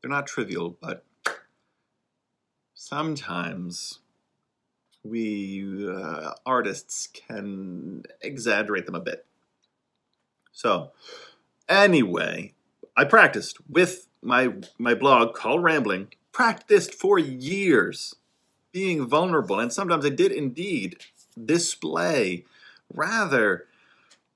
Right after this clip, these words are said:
uh, sensitive bits of my life. I mean, I didn't try to dishonor anybody else. I tried to keep, like, my own things to myself, and I didn't, you know, I didn't get weird fre-, I don't know. I don't know even know what, uh,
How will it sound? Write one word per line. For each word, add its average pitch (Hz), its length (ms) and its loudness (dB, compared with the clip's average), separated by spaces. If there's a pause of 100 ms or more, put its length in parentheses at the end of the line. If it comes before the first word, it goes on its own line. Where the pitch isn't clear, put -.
(200)
uh, 151 200 0
sensitive 190 560 0
bits 196 240 4
of 147 160 0
my 131 100 4
life. 151 380 0
I 110 40 -6
mean, 110 120 -4
I 113 40 -2
didn't 139 180 -4
try 165 160 -2
to 151 80 -4
dishonor 139 440 0
anybody 156 320 2
else. 185 480 -2
I - 60 -10
tried 139 220 -6
to 127 40 -8
keep, 131 340 -12
like, 120 200 -8
my 123 80 -4
own 139 340 -6
things 147 440 -6
to - 100 -8
myself, 143 520 0
and 123 80 -4
I 120 100 0
didn't, 151 200 -4
you 147 80 -4
know, 104 60 2
I 101 40 0
didn't 143 140 -4
get 110 140 -2
weird 151 240 2
fre-, - 120 -6
I 113 120 0
don't 208 80 0
know. - 180 0
I - 60 -2
don't 143 100 2
know 135 160 6
even 117 140 2
know 120 60 4
what, 113 120 2
uh, 131 220 6